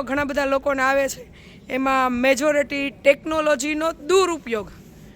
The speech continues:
ટેકનોલોજી વરદાનરૂપ છે જો એનો સારી રીતે આપણે ઉપયોગ કરીએ તો, પણ સાથે સાથે કુદરતના શરણે જીવન એ સાચું અને સુખમય છે.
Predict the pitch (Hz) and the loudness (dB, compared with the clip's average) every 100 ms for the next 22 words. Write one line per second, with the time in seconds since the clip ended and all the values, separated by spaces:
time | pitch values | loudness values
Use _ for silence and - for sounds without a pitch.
0 | - - - 302 269 320 330 330 294 320 | -20 -20 -8 -4 -2 0 2 2 2 2
1 | 311 330 349 311 302 - - 226 - 214 | 4 6 4 4 -4 -6 -8 -10 -14 -6
2 | 262 262 262 262 - 247 262 262 240 240 | -2 0 0 -2 0 0 0 -2 -2 -2
3 | 247 240 220 262 220 233 226 262 294 - | -2 -4 -4 -6 -6 -6 -2 -2 -4 -14
4 | - - - - - 262 202 - - - | -20 -20 -20 -10 2 2 2 -6 -20 -20
5 | - - - - - 262 262 269 285 277 | -20 -20 -20 -8 -2 2 2 4 4 4
6 | 277 277 277 277 - 277 277 277 285 269 | 4 4 6 4 -2 -4 0 0 0 -2
7 | - 269 285 285 214 269 285 302 - - | 0 0 2 0 0 0 0 -2 -8 -20
8 | - - - - - - 254 269 262 262 | -20 -20 -20 -20 -20 -4 2 6 6 4
9 | 339 - 247 262 262 - 311 349 - - | -2 -2 2 2 0 -4 -2 -4 -8 -20
10 | - - - - 240 254 254 247 226 247 | -20 -20 -20 -8 -4 0 0 0 -2 -4
11 | - - 302 311 285 220 202 - | -4 -4 -4 -2 0 0 -2 -10